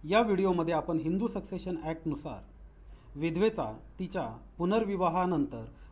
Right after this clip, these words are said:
पहिल्या पतीच्या प्रॉपर्टीवरती काय हक्क असतो ही माहिती पाहणार आहोत. तर मित्रांनो, चला पाहूयात हिंदू सक्सेशन ॲक्ट नक्की काय म्हणतो. जेव्हा एखादा पुरुष, विवाहित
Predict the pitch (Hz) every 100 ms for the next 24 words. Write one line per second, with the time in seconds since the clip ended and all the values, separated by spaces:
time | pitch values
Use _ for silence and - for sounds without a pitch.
0 | - 165 165 220 214 165 165 165 151 139
1 | 151 143 147 143 139 143 - 220 185 -
2 | 151 131 - 135 143 - 190 185 139 123
3 | 123 143 - - 151 139 120 98 95 -
4 | - - - - 196 196 233 196 160 -
5 | - - - - 220 151 143 - - 208
6 | 233 190 - - 202 233 277 214 - 185
7 | 190 156 151 - - 160 156 165 156 135
8 | 107 95 - - - - - - - 143
9 | 196 214 285 233 214 208 202 180 120 113
10 | - - - - - - - - 165 190
11 | 208